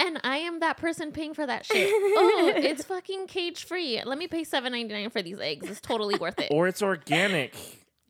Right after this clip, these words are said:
Speaker 1: Yeah.
Speaker 3: Like,
Speaker 1: Yeah.
Speaker 3: yeah. Um, but I will say organic milk is so much better than the other shit. So I will buy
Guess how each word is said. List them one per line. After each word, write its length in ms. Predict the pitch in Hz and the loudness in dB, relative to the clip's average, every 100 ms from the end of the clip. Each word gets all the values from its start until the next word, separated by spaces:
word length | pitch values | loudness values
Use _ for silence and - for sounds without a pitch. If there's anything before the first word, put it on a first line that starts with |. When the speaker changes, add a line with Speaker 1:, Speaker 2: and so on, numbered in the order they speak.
| _ | _
Speaker 1:
Yeah. 240 | 262 196 196 _ _ | 2 2 0 _ _
Speaker 3:
Like, 180 | 143 139 | -2 0
Speaker 1:
Yeah. 140 | 220 | 0
Speaker 3:
yeah. 200 | 160 151 117 _ | 4 2 0 _
Um, 300 | 160 156 139 - | 2 2 0 4
but 160 | 190 | 6
I 100 | 185 | 6
will 180 | 180 190 | 4 0
say 220 | - 180 | 2 2
organic 540 | 135 143 131 147 151 127 | 2 0 2 0 0 0
milk 300 | 131 143 - | 2 2 2
is 180 | 131 127 | 0 2
so 220 | - 143 | 0 0
much 220 | 143 120 | 0 0
better 220 | 131 131 | 0 0
than 400 | 120 120 117 110 | 0 0 -2 -4
the 120 | 113 | -2
other 160 | 113 104 | -2 -2
shit. 320 | - 95 - | -8 -10 -10
So 240 | - 113 101 | -4 -4 -2
I 160 | 113 | -2
will 140 | 120 110 | -2 -2
buy 480 | 110 107 101 95 | -2 -2 -4 -8